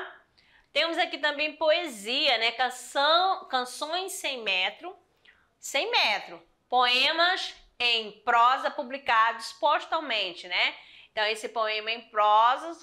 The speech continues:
foi publicado depois que ele morreu. Beleza? Em mil e novecentos. O Ateneu é o espelho que reflete a sociedade e, portanto, seus compo-, componentes mais sórdidos.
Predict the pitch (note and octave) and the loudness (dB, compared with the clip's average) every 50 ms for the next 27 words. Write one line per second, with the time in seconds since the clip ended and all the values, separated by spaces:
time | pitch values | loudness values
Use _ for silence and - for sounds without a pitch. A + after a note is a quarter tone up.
0 | - _ _ - A#3 A#3 B3 B3 B3 B3+ A#3+ A#3+ A#3+ - A#3 A#3+ A#3+ B3+ B3+ B3 | -20 _ _ -4 0 0 0 0 -4 -8 -14 -8 -4 -2 -2 0 -2 -4 -6 -6
1 | A#3+ A#3+ A#3+ - - C4 C4 C4 C4+ D4 E4+ F#4+ D4+ G#3+ F3+ - - _ _ _ | -8 -8 -8 -8 -10 -10 -8 -4 -2 -2 -2 -2 -2 -6 -10 -10 -14 _ _ _
2 | _ _ - - _ - F3+ F#3+ F#3+ G#3+ A#3+ B3+ B3+ B3 A#3 A#3 B3 C4+ C#4 C#4 | _ _ -20 -20 _ -8 -6 -2 0 0 0 0 -2 -6 -8 -6 -4 -4 -2 0
3 | C4+ C#4 C#4 C#4+ D4+ - - B3 G#3 E3 C#3 B2 - - - - - - _ _ | 0 0 0 -4 -8 -10 -6 -6 -4 -4 -6 -10 -16 -14 -14 -14 -14 -16 _ _
4 | _ _ _ _ - - _ _ - - _ _ _ _ _ _ _ _ _ _ | _ _ _ _ -20 -20 _ _ -20 -20 _ _ _ _ _ _ _ _ _ _
5 | _ _ - - - - _ _ _ _ - D#4 G4 A4 A4+ A4 G4 C#4 A#3 G#3+ | _ _ -20 -20 -20 -20 _ _ _ _ 2 4 4 4 2 0 -2 -2 0 0
6 | G#3 A#3 B3+ C4 A#3+ G#3 F3+ E3 - - _ _ _ _ _ _ _ _ _ _ | 2 2 2 2 2 0 -4 -8 -14 -18 _ _ _ _ _ _ _ _ _ _
7 | _ _ _ _ - - - - - - C#4 D#4 D#4+ F4+ F4 - - - F4 F4+ | _ _ _ _ -20 -20 -20 -6 -2 0 2 2 2 0 -2 -4 -2 0 2 2
8 | F#4+ F#4+ G4+ G4+ - F4+ F4 E4 D#4+ - - D#4 D#4+ D#4 F4 E4+ D#4+ - E4 D4 | 2 0 0 -2 0 2 2 2 2 2 2 2 2 2 0 -2 -2 -4 -6 -8
9 | - D#4 C#4+ C4 A#3+ G3+ G3 F#3+ F#3+ F#3+ G3 G3+ G3 - B3+ C4 C4+ _ _ _ | -2 0 2 2 2 2 2 4 4 6 4 2 0 -4 -10 -14 -16 _ _ _
10 | _ _ _ _ - D4+ - - F4+ F#4 F#4 F4+ - D#4+ D#4+ F4 F4+ F#4 F#4 E4+ | _ _ _ _ -6 -4 2 4 4 4 4 2 2 2 2 2 0 -2 -4 -8
11 | - - E4 D#4 D4+ - - C#4+ C#4+ C#4+ - C#4+ C#4 B3+ A#3+ - - - _ _ | -6 0 0 0 0 0 -4 -8 -8 -8 -6 -4 -4 -4 -4 -6 -12 -18 _ _
12 | - B3 B3 B3 - A#3 G#3+ G3 G3 A3 C4 C4+ C#4 C4+ - - - - - F3+ | -8 -8 -8 -6 -4 -4 -2 0 0 0 0 0 -2 -6 -10 -14 -14 -16 -14 -4
13 | G#3+ A#3+ C#4 E4+ E4+ D#4+ - - - - A#3 A#3+ B3 B3+ B3 A3+ F3+ F#3 E3+ F3 | 0 0 0 0 0 -4 -8 -8 -2 2 4 4 4 2 0 -4 -8 -12 -14 -14
14 | E3 D3+ - - | -16 -16 -18 -18